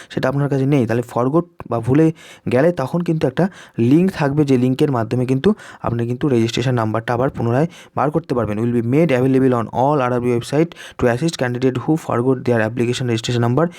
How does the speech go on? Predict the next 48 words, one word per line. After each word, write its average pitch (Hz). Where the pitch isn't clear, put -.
in 117
retrieving 143
their 131
application 123
registration 117
number।" 113
অর্থাৎ 107
নাম্বারটা 110
খুঁজে 117
পাওয়ার 117
কিন্তু 127
ব্যবস্থা 117
আরআরবি 113
নিজেই 120
করছে। 147
অতএব 180
কোনো 214
চিন্তা 156
নেই, 170
আপনি 165
যদি 170
ফর্ম 139
ফিল 151
আপ 139
করে 127
থাকেন, 143
স্ট্যাটাস 147
যদি 151
দেখেন 135
আপনার 127
ফর্ম 127
প্রভিশনালি 123
অ্যাকসেপ্ট 123
হয়ে 143
থাকে, 147
তাহলে 135
কিন্তু 143
আপনি 139
পরীক্ষা 120
দিতে 123
পারবেন, 147
সে -
ফার্স্ট -
ফেজেই 139
হোক, 165
টেন 117
ফেজেই 135
হোক, 170